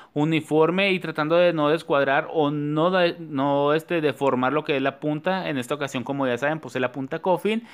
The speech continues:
Y bueno, muchas me han estado preguntando que si cómo es que yo formo lo que es la punta coffin, chicas. La verdad esto está súper, súper fácil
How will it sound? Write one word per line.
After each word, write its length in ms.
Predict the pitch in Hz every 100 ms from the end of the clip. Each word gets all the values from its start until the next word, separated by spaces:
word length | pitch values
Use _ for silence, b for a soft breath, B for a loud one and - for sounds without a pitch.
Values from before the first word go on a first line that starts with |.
| B B B
Y 180 | 190 220
bueno, 300 | 220 247 254
muchas 260 | 233 254
me 60 | 240
han 80 | 220
estado 240 | 220 233
preguntando 500 | 233 208 170 165 190
que 100 | 196
si 120 | 180
cómo 240 | 156 156 170
es 160 | - _ _ -
que 160 | 180
yo 160 | 180 175
formo 400 | 175 170 160 185
lo 140 | 175
que 120 | 170
es 60 | 135
la 120 | 147
punta 300 | 170 170 175
coffin, 340 | 185 185 214 196
chicas. 440 | 202 190 202 202
La 140 | 170
verdad 200 | 147 143
esto 160 | 151 175
está 300 | 160 - 165
súper, 320 | 160 165 180
súper 300 | 165 160 170
fácil 380 | 170 160 190 202